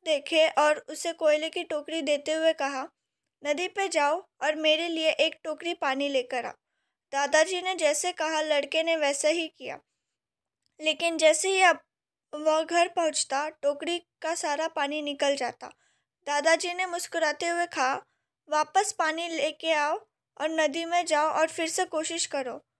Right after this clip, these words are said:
लेकिन इस बार थोड़ा तेज चलने की कोशिश करना।" लड़का मान गया और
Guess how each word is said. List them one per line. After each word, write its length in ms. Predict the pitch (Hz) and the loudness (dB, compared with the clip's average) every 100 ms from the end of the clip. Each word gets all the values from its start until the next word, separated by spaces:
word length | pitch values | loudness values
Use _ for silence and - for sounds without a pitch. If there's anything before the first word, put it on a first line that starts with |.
| _ _ _ _ - | _ _ _ _ -4
लेकिन 360 | 311 311 349 - | -2 0 0 2
इस 240 | 339 381 | 2 4
बार 220 | 320 359 | 6 6
थोड़ा 280 | 370 339 349 | 6 6 6
तेज 380 | 359 339 359 370 | 4 0 -2 0
चलने 360 | 381 311 311 | 2 2 2
की 140 | 330 339 | -2 -2
कोशिश 440 | 311 285 302 311 | 2 2 2 0
करना।" 420 | - 254 233 - - _ _ - | -2 -4 -8 -14 -18 _ _ -6
लड़का 360 | 285 294 302 359 | 0 0 4 2
मान 380 | 359 330 349 339 | 2 2 0 2
गया 180 | 311 320 | 2 4
और 260 | 320 311 | 2 0